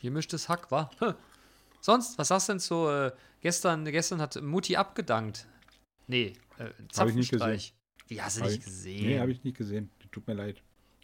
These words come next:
Speaker 2: Asche auf mein Haupt oder halt auch nicht. Äh, aber hab ich nicht gesehen.
Speaker 1: Ich, ich hab's nur gesehen und hab dann gelesen,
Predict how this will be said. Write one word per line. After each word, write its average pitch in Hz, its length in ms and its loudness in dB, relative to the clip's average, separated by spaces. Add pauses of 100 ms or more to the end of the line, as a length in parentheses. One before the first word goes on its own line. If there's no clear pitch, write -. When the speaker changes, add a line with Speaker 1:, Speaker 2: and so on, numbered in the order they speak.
Speaker 2:
Asche 110 240 -8
auf 123 160 -6
mein 101 160 -4
Haupt 123 280 -4
oder 104 280 -8
halt 104 140 -6
auch 101 120 -6
nicht. 139 260 -6 (560)
Äh, 107 120 0
aber 113 280 -2
hab 107 140 -6
ich 110 80 0
nicht 101 160 -2
gesehen. 85 320 -4 (560)
Speaker 1:
Ich, - 160 -12
ich 123 120 -8
hab's - 220 -6
nur 127 140 -4
gesehen 113 340 -4
und 123 60 -4
hab 120 120 -6
dann 113 160 -6
gelesen, 113 560 -6